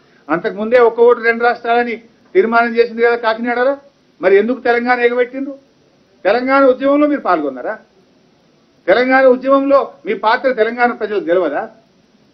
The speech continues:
తెలంగాణ ఉద్యమంలో ప్రజలందరూ కూడా తెలంగాణ ఎమ్మెల్యేలను రాజీనామా చేయమంటే గడ్డిపోతులాగా మేము రాజీనామా చేసినాం. ఉన్న మీ ఇద్దరు ఎమ్మెల్యేల లక్ష్మీనారాయణ గారు రాజీనామా చేశారు, కిషన్ రెడ్డి గారు రాజీనామా చేయాలి. చేసింది ఆ రోజు రాజీనామా?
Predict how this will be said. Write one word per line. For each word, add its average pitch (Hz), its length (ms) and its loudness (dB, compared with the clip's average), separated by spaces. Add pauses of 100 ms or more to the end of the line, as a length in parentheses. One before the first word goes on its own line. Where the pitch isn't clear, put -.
(360)
తెలంగాణ 262 500 2
ఉద్యమంలో 269 560 2
ప్రజలందరూ 254 560 2
కూడా 254 160 0
తెలంగాణ 254 420 -2
ఎమ్మెల్యేలను 262 520 0
రాజీనామా 247 480 0
చేయమంటే 247 480 0 (480)
గడ్డిపోతులాగా 262 840 2
మేము 254 180 -2
రాజీనామా 240 400 -2
చేసినాం. 220 360 -6 (320)
ఉన్న 208 260 2
మీ 262 120 2
ఇద్దరు 254 320 0
ఎమ్మెల్యేల 254 440 4
లక్ష్మీనారాయణ 247 680 -2
గారు 233 140 2
రాజీనామా 240 380 0
చేశారు, 247 300 -4
కిషన్ 233 320 -8
రెడ్డి 226 160 -6
గారు 240 160 -2
రాజీనామా 196 360 -8
చేయాలి. 180 300 -8 (1500)
చేసింది 220 300 -2
ఆ 214 60 2
రోజు 240 180 0
రాజీనామా? 254 480 -4